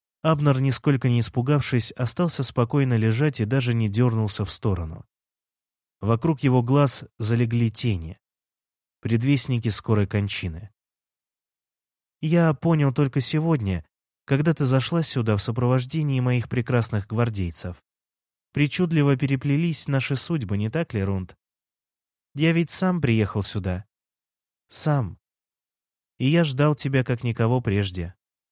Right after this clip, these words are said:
Хотя нет, вру». Король наморщил лоб. «Свою дочь все-таки немного больше.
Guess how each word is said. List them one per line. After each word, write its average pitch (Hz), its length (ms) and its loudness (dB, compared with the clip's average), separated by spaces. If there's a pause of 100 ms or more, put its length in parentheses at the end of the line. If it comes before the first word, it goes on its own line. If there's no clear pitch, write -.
(220)
Хотя 175 280 -2
нет, 131 220 -2
вру». 117 360 0 (480)
Король 139 280 2
наморщил 123 520 0
лоб. 98 300 -4 (1120)
«Свою 156 460 0
дочь 143 420 -2 (320)
все-таки - 480 -4
немного 127 400 0
больше. 95 500 -6